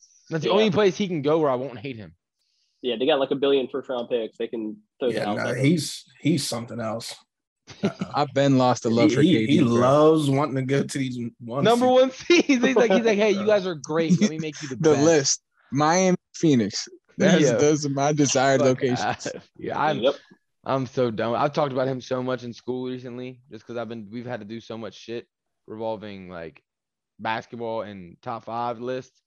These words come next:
Speaker 1: And I've seen so many people put him up there, and I'm just like, "Bro, I
Speaker 4: I've
Speaker 1: can't
Speaker 4: never
Speaker 1: even have"
Speaker 4: seen him in the top five. Never.
Speaker 1: No, not all,
Speaker 4: Unless
Speaker 1: ac-,
Speaker 4: it comes to
Speaker 1: active,
Speaker 4: scoring.
Speaker 1: active.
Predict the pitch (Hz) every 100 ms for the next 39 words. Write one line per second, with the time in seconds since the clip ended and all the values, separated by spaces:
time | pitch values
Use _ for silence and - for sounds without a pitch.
0 | _ _ _ - 139 143 131 135 135 110
1 | 135 131 123 117 - 131 135 117 131 127
2 | 113 113 113 - 175 160 160 170 147 147
3 | 143 143 139 127 131 117 127 107 90 _
4 | _ 117 127 95 - _ _ _ - 208
5 | 180 220 240 - 156 165 143 - - 135
6 | 170 175 190 175 151 120 - 147 165 180
7 | 180 - 113 90 _